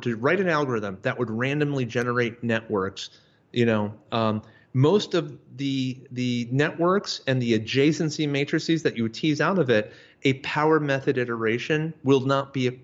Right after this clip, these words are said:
effective. It will converge too slowly. But it turns out that the sort of networks that emerge in this organically grown thing like the internet,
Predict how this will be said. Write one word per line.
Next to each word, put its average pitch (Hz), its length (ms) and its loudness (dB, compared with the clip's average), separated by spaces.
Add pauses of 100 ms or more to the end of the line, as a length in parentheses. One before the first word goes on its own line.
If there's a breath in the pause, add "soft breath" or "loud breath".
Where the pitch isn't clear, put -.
(120)
effective. - 600 -4
It 139 180 4
will 131 120 -2
converge 135 640 -2
too - 160 -10
slowly. 135 680 -4 (460 loud breath)
But 151 160 2
it 151 140 -6
turns 220 460 0
out 147 460 -2 (240)
that 135 160 0
the 143 80 -4
sort 175 300 0
of 180 140 -4
networks 151 640 -4
that 131 160 -2
emerge 135 840 0
in 127 160 2
this 123 260 2
organically 151 800 2
grown 135 600 2
thing 135 580 0 (360 soft breath)
like 123 360 0
the 135 140 2
internet, 131 600 0